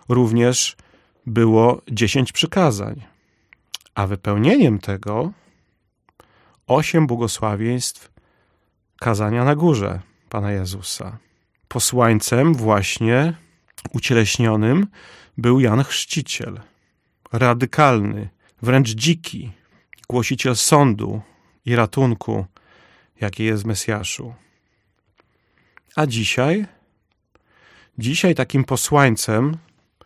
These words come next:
przed Chrystusem mogą być na przykład inne systemy religijne,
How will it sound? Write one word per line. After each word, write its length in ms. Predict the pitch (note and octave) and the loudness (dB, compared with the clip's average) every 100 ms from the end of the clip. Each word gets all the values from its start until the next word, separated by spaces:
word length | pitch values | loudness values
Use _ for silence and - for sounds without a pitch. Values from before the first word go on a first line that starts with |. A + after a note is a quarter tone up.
| _ _ - | _ _ -4
przed 220 | C#3 - | -4 -2
Chrystusem 840 | C#3 B2 - A2 - A2 A#2 D3 - _ _ _ _ _ _ | -2 -2 -4 -4 -2 0 0 -2 -8 _ _ _ _ _ _
mogą 340 | C3 C#3+ D#3 C#3+ | 0 6 6 6
być 300 | C#3+ - - | 2 0 -4
na 140 | C#3+ C3 | -2 -2
przykład 760 | - A2+ - A2 B2 - - _ _ _ _ _ - | -2 -4 0 2 2 -2 -20 _ _ _ _ _ 2
inne 340 | A#2+ A#2+ A#2 | 4 4 2
systemy 480 | - D3 - G3 D#3+ | 0 -2 2 4 4
religijne, 760 | B2+ G#2+ G#2 G#2 G2 G2 F#2+ | 4 0 -2 -2 -2 -6 -10